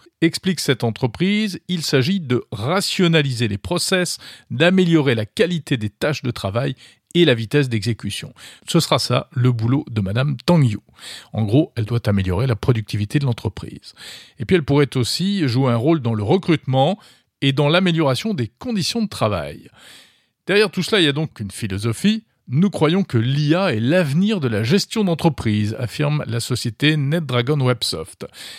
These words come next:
Celle-ci veut devenir une véritable société du métaverse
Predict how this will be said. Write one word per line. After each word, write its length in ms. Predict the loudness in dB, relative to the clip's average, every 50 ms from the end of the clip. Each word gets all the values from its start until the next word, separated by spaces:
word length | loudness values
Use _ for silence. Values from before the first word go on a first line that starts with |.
| -20 -20
Celle-ci 340 | _ -6 -4 -2 0 2 2
veut 120 | 2 4 4
devenir 400 | 4 2 4 2 2 2 0 0
une 120 | 0 0
véritable 600 | 0 0 -2 -2 0 0 -2 -2 0 0 -2 -2
société 560 | 0 0 0 0 0 0 -2 -2 0 0 0
du 120 | 0 0 0
métaverse 840 | 2 2 2 2 2 0 0 2 2 0 0 0 -2 -4 -4 -4